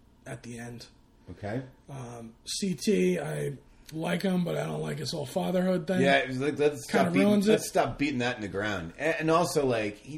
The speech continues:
Speaker 2: that guy doesn't care anymore.
Speaker 1: No.
Speaker 2: You know what I mean? That's another guy, like Zach, C T, those guys. And they start looking at, like, they're, they're the champions. They've only won it, like, once each.
Speaker 1: Yeah.
Speaker 2: You know, it's not like they're multiple, like, Bananas.
Speaker 1: I think Jenna.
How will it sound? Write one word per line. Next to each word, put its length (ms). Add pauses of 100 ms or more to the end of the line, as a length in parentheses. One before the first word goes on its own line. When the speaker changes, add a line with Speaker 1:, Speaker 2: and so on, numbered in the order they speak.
Speaker 2:
that 180
guy 80
doesn't 240
care 240
anymore. 380 (260)
Speaker 1:
No. 160 (200)
Speaker 2:
You 100
know 60
what 60
I 20
mean? 360
That's 180
another 260
guy, 200
like 260
Zach, 380 (360)
C 260
T, 160
those 240
guys. 360 (320)
And 120
they 80
start 260
looking 180
at, 140
like, 320 (400)
they're, 180
they're 240
the 120
champions. 580
They've 160
only 180
won 200
it, 140
like, 160
once 320 (300)
each. 80
Speaker 1:
Yeah. 160 (160)
Speaker 2:
You 100
know, 180
it's 160
not 180
like 160
they're 100
multiple, 800 (360)
like, 180
Bananas. 600 (840)
Speaker 1:
I 80
think 220
Jenna. 420